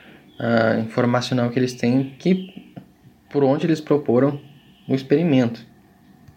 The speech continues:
Muitas vezes o problema é quando narrativas dessas acabam fundamentando outras ações sociais.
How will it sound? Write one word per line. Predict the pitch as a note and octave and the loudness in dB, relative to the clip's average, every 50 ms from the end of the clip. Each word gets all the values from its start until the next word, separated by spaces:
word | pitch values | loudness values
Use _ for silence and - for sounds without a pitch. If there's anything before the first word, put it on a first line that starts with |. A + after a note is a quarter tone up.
| - - - - - - - - - - - - - - - - - - | -20 -20 -20 -20 -20 -20 -20 -20 -20 -18 -18 -18 -20 -20 -20 -18 -8 -2
Muitas | D#3 F3+ F#3+ F#3 F3 D3 | 2 2 4 4 4 4
vezes | C#3 D#3 D#3 D3+ D3 C#3 | 6 4 4 4 2 -2
o | C#3+ C#3+ | -4 -4
problema | D3 - A#2+ A#2 B2 C3 C#3 D3+ C#3 B2+ A#2+ - - - - | -2 -2 -2 0 2 2 2 2 2 0 0 -2 -4 -4 -6
é | A#2+ A#2+ | -6 -6
quando | A#2 - - C3 B2+ B2 A#2+ | -4 -2 -2 0 0 0 0
narrativas | B2+ B2+ B2 B2 B2 B2 B2 - - - C#3+ E3 - C3 A#2+ A#2 | 0 0 0 0 -2 -2 -2 -4 -2 0 0 0 0 0 -2 -2
dessas | A2+ A2+ A2+ B2 C#3 D3+ C#3 - - A#2 A2+ - - - - - - - - - - - | -2 -4 -2 -2 -2 -4 -4 -6 -10 -10 -12 -12 -14 -18 -20 -20 -20 -20 -20 -20 -16 -10
acabam | - A#2 A#2 - - C3 B2+ B2+ C3+ C#3 C#3 C3+ | -8 -8 -6 -4 -4 -4 -2 0 2 2 2 0
fundamentando | C3+ C3+ - C#3+ C#3+ C#3+ C#3+ C#3+ C#3 C3+ C3+ C3+ C3 C3 D3 C#3+ C#3 C3+ | -2 -4 -2 0 0 2 2 2 2 2 2 0 0 0 0 0 2 2
outras | B2+ B2+ C#3+ F3 F#3+ F#3 F#3 F#3 - B2+ A#2 A2 | 2 4 4 6 6 4 4 2 -2 -4 -4 -4
ações | A2+ A2+ A2+ - - A#2+ A#2 A#2 | -4 -6 -6 -6 -4 -2 -2 -2
sociais. | - - C#3 - - - A#2+ A#2 A#2+ A#2+ A#2 A#2 - - | -2 -4 -4 -2 -2 -2 0 0 0 0 0 -2 -6 -12